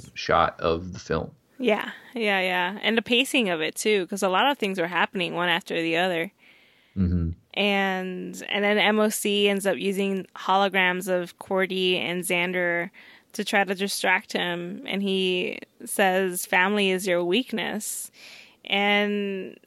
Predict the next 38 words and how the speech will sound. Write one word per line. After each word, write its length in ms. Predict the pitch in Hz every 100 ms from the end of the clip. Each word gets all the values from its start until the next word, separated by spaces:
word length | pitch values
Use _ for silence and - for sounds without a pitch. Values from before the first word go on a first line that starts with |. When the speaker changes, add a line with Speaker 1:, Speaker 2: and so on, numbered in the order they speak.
| -
Speaker 2:
it's 180 | 214
the 80 | -
same 260 | 220 240 233
weakness 400 | 233 208 208 220
that 200 | 226 196
M 100 | 214
O 100 | 214
C 300 | 220 269 320
had, 300 | 240 180 175
because 280 | 196 214 202
even 240 | 208 214
though 140 | 208 202
the 160 | 196
Emperor 640 | 190 196 208 208 202 190 190
wasn't, 360 | 190 180 185
like, 180 | 185 180
a 80 | 175
father 540 | - 190 196 269 226
or 480 | 185 180 175 175 175
anything, 680 | 185 185 190 - 202 190 196 - - - - _ -
there 260 | 233 214
was 180 | 214 214
that 380 | 190 196 190 - _ _ _ _ -
sense 260 | - 214
of 120 | 196 180
loyalty. 840 | 196 254 214 - 202 233 - 220 -
And 320 | - 185 185 190
then 160 | 196
so 300 | 196 202 196
when 560 | 190 190 190 196 196 226 _ _ _ _ _
the 180 | 214 208
<laughs> 0 |
Emperor 540 | 240 269 254 269 285
is 320 | 294 311 233 -
falling 400 | 208 202 233 269
to 120 | 269
his 380 | 339 277 214 196
death, 460 | 202 233 226 262